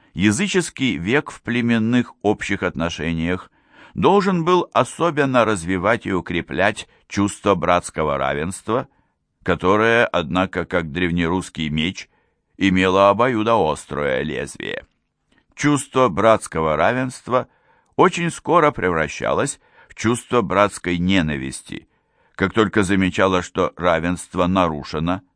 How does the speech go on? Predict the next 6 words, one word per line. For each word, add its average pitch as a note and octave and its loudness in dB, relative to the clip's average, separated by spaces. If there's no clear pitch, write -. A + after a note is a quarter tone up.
Из G2 0
этого D#3+ 0
источника C3+ -6
являлись C#2+ -2
обида, D#2+ -2
злоба, C#2 0